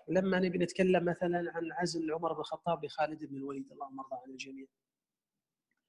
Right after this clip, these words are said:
أنا أعتقد أنه ثلاثة مصادر من المصادر المبكرة والموثوقة والمعتمد عليها إلى أربعة تكفي هذه. أما قضية أنه أنا بستوفي كل ما قيل في هذه القضية حتى في المصادر المتأخرة، هذه نقلت عن اللي سبقها،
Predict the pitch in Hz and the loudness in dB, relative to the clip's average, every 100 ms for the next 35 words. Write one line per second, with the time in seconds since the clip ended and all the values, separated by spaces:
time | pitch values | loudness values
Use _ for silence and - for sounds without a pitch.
0 | _ - - - _ _ _ - 262 254 | _ -20 -20 -20 _ _ _ 6 8 10
1 | 208 196 254 226 226 196 220 220 185 175 | 8 4 4 4 4 4 8 8 6 2
2 | 180 - 202 170 175 175 170 202 185 175 | 0 4 4 6 6 6 6 6 6 6
3 | 170 170 180 - 165 147 143 156 160 156 | 2 2 0 0 0 0 -2 -4 -6 -2
4 | 196 175 156 160 180 165 175 165 156 165 | 0 2 0 -2 -4 -6 -4 -4 -2 -2
5 | 147 143 196 196 170 160 156 147 156 202 | -2 -2 0 4 6 6 6 6 4 4
6 | 269 - - 131 127 - _ _ 196 220 | -2 -2 -4 -4 -6 -10 _ _ 4 4
7 | 208 185 220 - 185 185 180 180 - 214 | 4 2 0 -2 -2 0 0 0 0 4
8 | 180 - 240 254 190 - - 226 302 - | 4 6 6 4 2 -2 0 2 0 -2
9 | 170 214 190 170 - 175 220 156 - 247 | -2 -2 0 -4 -2 0 2 0 0 0
10 | 202 202 233 190 185 - 220 - 254 - | 0 0 4 4 2 0 0 0 -2 -4
11 | - - 277 294 294 294 180 - 151 165 | -18 2 6 8 8 8 6 6 4 6
12 | 165 165 175 156 143 127 | 6 8 6 6 4 -2